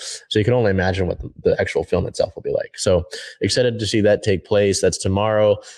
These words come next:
September twenty-seventh, uh, Ellis Pavilion. If you don't have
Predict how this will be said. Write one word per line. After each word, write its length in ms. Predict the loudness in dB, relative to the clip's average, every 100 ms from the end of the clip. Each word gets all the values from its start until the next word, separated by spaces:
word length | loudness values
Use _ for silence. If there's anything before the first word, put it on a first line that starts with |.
| -2
September 340 | 0 2 2
twenty-seventh, 720 | 0 0 2 2 2 2 -2 _ -20 -4
uh, 300 | 2 4 2 2
Ellis 220 | 2 2
Pavilion. 640 | 0 0 4 4 4 2
If 160 | -2 -2
you 80 | 0
don't 160 | 2
have 200 | 2 0